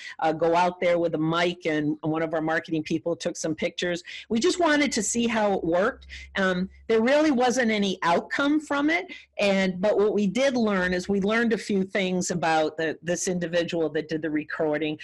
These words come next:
She learned audio, she learned video, she learned editing, she learned captioning. And so while it wasn't, uh,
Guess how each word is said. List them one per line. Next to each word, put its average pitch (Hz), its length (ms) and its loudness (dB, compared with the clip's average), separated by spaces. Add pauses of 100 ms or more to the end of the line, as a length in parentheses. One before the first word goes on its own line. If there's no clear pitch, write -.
(180)
She 165 340 0
learned 175 400 0
audio, 175 440 2
she 156 300 -4 (100)
learned 160 320 0
video, 170 420 0
she 160 220 -2
learned 147 400 -2
editing, 175 500 0
she 156 240 -2
learned 147 420 -2
captioning. 170 760 -2 (320)
And 175 220 0
so 165 400 2 (180)
while 220 360 4
it 196 140 2
wasn't, 208 580 2 (180)
uh, 156 360 2